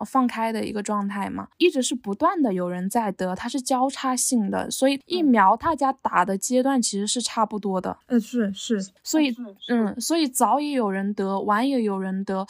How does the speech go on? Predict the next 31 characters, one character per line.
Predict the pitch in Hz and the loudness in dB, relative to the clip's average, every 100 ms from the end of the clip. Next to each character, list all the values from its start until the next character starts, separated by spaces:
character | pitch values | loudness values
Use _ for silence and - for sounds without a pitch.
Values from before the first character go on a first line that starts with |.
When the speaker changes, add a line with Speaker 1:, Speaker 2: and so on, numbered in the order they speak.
| - - - | -8 -12 -4
Speaker 1:
我 | 220 | -4
觉 | 226 240 | -2 0
得 | 254 254 _ - | 0 -2 _ -8
说 | - 277 285 - | 0 4 4 2
疫-， | 330 - | -4 -2
是 | - 339 | 0 2
因 | 285 | 2
为 | 285 294 | 2 0
疫 | 320 | 0
苗 | 254 202 220 | 2 2 2
的 | 220 | 0
时 | - 190 | -2 -4
效 | 202 302 | 0 0
性 | 269 285 | 2 0
过 | 254 277 | 0 0
了 | 226 | 0
或 | 208 254 | 0 -2
者 | 208 | -2
怎 | 190 | -6
么 | 185 | -4
样， | 214 226 | -4 -2
这 | 220 302 | -2 -2
个 | 277 | -2
解 | 220 202 180 | -2 -4 0
释 | - 240 | -2 -2
度 | 220 247 | -4 -4
是 | 226 233 | -2 -4
不 | - 196 | -6 -8
太 | - 226 | -4 -2
够 | 262 240 | 0 -2
的。 | 226 - | -2 -12